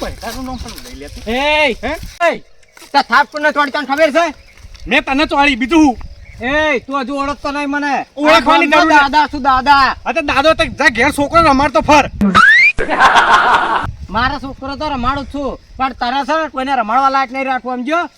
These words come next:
Speaker 1: પણ મારે રમવું એ નહીં, રમવું એ નહીં. અને નહીં કોઈને રમાડવા. હા,
Speaker 2: તું
Speaker 1: તારે રમાડવું
Speaker 2: ઓળખતો
Speaker 1: એટલે
Speaker 2: નહીં
Speaker 1: ઓછો હું.
Speaker 2: તું મને, સમજ્યો?
Speaker 1: હે?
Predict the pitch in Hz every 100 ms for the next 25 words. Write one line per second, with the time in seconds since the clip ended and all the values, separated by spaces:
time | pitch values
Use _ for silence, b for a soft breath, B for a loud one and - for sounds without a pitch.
0 | _ 262 175 180 277 - 247 196 165 285
1 | 269 233 233 156 147 170 302 254 247 247
2 | - _ _ 269 254 302 294 269 202 269
3 | 269 214 - _ _ - 262 294 311 262
4 | 285 311 311 311 294 311 349 370 302 302
5 | 277 - - - - 202 226 285 339 359
6 | - - 311